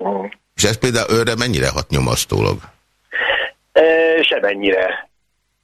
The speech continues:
Speaker 1: Semennyire. Ö, nagyon szeretném, nem itt lakna.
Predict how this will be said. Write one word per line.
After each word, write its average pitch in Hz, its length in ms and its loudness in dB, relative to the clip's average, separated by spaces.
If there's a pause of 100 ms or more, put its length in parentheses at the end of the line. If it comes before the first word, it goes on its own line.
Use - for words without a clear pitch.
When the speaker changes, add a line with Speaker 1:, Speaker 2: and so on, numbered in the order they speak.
(480)
Speaker 1:
Semennyire. 92 880 0
Ö, 113 300 0
nagyon 95 320 -2
szeretném, 95 360 0
nem 92 160 0
itt 95 120 -2
lakna. 92 440 -2